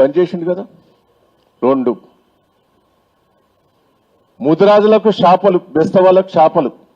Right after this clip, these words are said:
ఇప్పటి వరకు కూడా ఇంకా రాలే. యాదవులకు గొర్రెలు, అయ్యి బంద్ అయినాయి. అంటే బీసీలకు గతంలో కేసీఆర్ గారు చేసిన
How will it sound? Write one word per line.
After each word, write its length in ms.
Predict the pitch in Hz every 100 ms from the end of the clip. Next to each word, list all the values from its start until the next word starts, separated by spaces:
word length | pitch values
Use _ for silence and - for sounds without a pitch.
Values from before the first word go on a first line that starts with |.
| - 147
ఇప్పటి 280 | - 180 170
వరకు 180 | 165 170
కూడా 100 | 175 165
ఇంకా 120 | 131 120
రాలే. 200 | 120 - _ _ _ _ _ _ _ _ _ _ _ _ _ 117
యాదవులకు 600 | 143 185 196 208 214 214 180 -
గొర్రెలు, 320 | 151 147 156 - - - _ _ _ _ _ _ _ _ _ _ _ - 120
అయ్యి 180 | 147 165
బంద్ 180 | 151 147 143
అయినాయి. 200 | 113 95 _ _ _ _ _ _ 143
అంటే 180 | 147 208 -
బీసీలకు 800 | - 202 240 - 240 240 233 240 208 202
గతంలో 500 | 196 220 220 214 214 - _ _ _ _ _ _ _ -
కేసీఆర్ 640 | 156 220 202 226 226 214 214
గారు 140 | 202 190
చేసిన 260 | 196 208